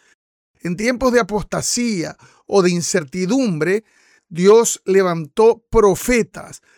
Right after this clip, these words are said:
para recordar su voluntad y conducir nuevamente a las personas hacia una relación de fidelidad con Él. En el Nuevo Testamento,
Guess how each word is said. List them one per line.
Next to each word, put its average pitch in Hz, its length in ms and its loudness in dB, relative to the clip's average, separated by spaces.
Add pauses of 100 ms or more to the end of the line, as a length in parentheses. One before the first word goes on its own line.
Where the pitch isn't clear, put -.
(180)
para 180 240 -2
recordar 180 720 0
su 294 300 0
voluntad 185 800 0 (420)
y 208 140 -8
conducir 202 680 0
nuevamente 208 1040 0
a 165 40 -10
las 160 160 -6
personas 247 680 -2 (320)
hacia 165 320 -4
una 214 440 -2
relación 180 920 -2 (360)
de 160 200 -2
fidelidad 175 1040 0
con 160 200 -6
Él. 202 360 -2 (460)
En 180 160 -2
el 170 100 0
Nuevo 247 220 2
Testamento, 190 840 -4